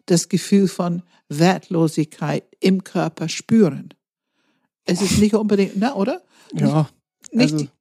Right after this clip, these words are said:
Speaker 2: wenn
Speaker 1: nicht
Speaker 2: du
Speaker 1: die
Speaker 2: mich
Speaker 1: angenehmste.
Speaker 2: morgens fragen würdest, was hast du so vor den Tag, dann <laughs> würde ich das nicht als Antwort
Speaker 1: Steht es
Speaker 2: nehmen.
Speaker 1: nicht auf deiner Liste? Wer möchte das gerne?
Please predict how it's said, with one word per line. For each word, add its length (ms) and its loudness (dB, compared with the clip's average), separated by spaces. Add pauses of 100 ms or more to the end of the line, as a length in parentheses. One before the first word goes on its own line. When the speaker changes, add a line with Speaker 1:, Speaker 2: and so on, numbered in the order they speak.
(120)
Speaker 2:
wenn 80 2
Speaker 1:
nicht 100 4
Speaker 2:
du 40 4
Speaker 1:
die 60 6
Speaker 2:
mich 100 2
Speaker 1:
angenehmste. 280 -4
Speaker 2:
morgens 320 4
fragen 320 0
würdest, 320 0
was 160 0
hast 160 -2
du 60 -4
so 140 -2
vor 280 0
den 140 4
Tag, 280 -4 (120)
dann 100 0
<laughs> 760 -8
würde 180 4
ich 80 -2
das 180 0
nicht 200 2
als 120 -2
Antwort 300 0
Speaker 1:
Steht 120 0
es 120 2
Speaker 2:
nehmen. 120 -2
Speaker 1:
nicht 140 0
auf 140 -2
deiner 240 -2
Liste? 460 -4 (560)
Wer 260 0
möchte 480 0
das 280 -4
gerne? 400 -8